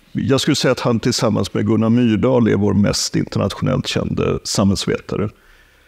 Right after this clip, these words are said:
Eh, och jag tror att intresset, det följer flera vägar, men, men jag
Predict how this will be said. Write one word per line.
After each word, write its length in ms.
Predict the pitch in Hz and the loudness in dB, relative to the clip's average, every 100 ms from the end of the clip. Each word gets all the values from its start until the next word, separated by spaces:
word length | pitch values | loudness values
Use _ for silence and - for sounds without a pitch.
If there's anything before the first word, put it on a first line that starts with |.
| _ _ _ _ _ | _ _ _ _ _
Eh, 400 | 117 110 110 110 - - | -2 2 4 2 0 -4
och 140 | 110 127 | 0 2
jag 200 | 131 - | 2 -2
tror 720 | - 143 180 175 160 - 120 | -2 2 2 2 0 0 0
att 460 | - _ - - - _ _ _ _ _ _ _ _ _ _ _ _ _ - | -2 _ -20 -18 -20 _ _ _ _ _ _ _ _ _ _ _ _ _ -6
intresset, 1120 | 123 139 - 156 - - - 170 - - - - _ _ _ _ _ _ _ _ _ _ _ _ _ _ - | -2 0 2 0 0 -2 -2 -2 -4 -12 -12 -12 _ _ _ _ _ _ _ _ _ _ _ _ _ _ -18
det 140 | - 139 | -6 -4
följer 300 | - 156 151 | 0 2 0
flera 400 | - 143 151 139 | 0 2 2 2
vägar, 380 | 139 127 123 120 | 2 2 2 2
men, 180 | 123 | 2
men 280 | 123 123 131 | 2 0 0
jag 320 | 135 - 135 | 2 0 0